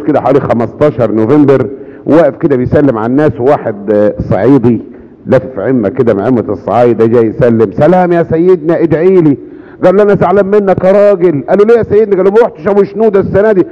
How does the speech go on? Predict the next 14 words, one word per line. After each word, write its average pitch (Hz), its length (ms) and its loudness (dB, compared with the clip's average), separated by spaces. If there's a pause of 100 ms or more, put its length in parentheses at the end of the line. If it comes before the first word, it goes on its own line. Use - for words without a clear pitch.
(220)
قال 254 100 2
له: 240 80 2
"هروح 262 320 2
لما 220 220 0
اروح." 226 360 2
قال 202 160 -2
له: 208 80 0
"ما 202 80 2
المولد 196 420 4
فاتك 175 400 -2
يا 139 40 -6
حبيبي، 139 640 0 (380)
هتروح 170 340 2
ازاي؟" 135 560 0